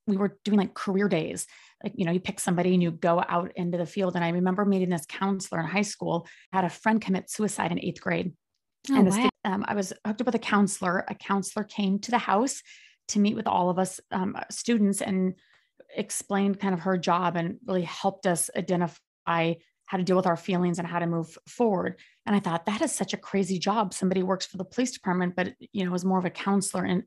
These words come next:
Speaker 1: out in the community." And s-
Speaker 2: Ah.
Speaker 1: so when I had career day, I went and followed her. And, um, when I was sitting there in eighth grade,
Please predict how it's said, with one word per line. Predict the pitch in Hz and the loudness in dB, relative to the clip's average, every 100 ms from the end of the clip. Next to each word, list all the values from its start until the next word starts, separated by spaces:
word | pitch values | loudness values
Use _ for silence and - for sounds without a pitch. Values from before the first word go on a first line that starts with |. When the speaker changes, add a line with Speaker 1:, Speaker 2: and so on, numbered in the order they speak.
| 196 | -2
Speaker 1:
out | 185 | -2
in | 208 | -2
the | 185 | -4
community." | - 196 202 104 - - - _ _ _ _ _ | 0 2 2 2 -6 -12 -20 _ _ _ _ _
And | 202 190 | 0 0
s- | - | -4
Speaker 2:
Ah. | - 247 180 | -12 -14 -4
Speaker 1:
so | 214 202 190 202 - | 2 4 4 2 -2
when | 208 196 | -4 -2
I | - 190 202 | 0 0 0
had | 180 185 185 - | -2 -4 -6 -6
career | - 226 294 | -2 0 2
day, | 196 196 | 2 2
I | 190 180 | 2 0
went | 185 | -2
and | 208 - | -2 -4
followed | - 202 226 185 | 0 2 2 0
her. | - 95 95 - _ _ _ _ | -4 -6 -6 -10 _ _ _ _
And, | 202 185 185 180 | 0 2 2 4
um, | 175 180 196 - _ | 2 2 -4 -8 _
when | 208 185 | -4 0
I | 185 | 2
was | 202 | 0
sitting | - 254 226 | 0 0 2
there | 185 170 | 4 2
in | 175 - | -2 -6
eighth | 190 190 | -8 -6
grade, | - 202 175 170 196 | 0 4 4 2 -2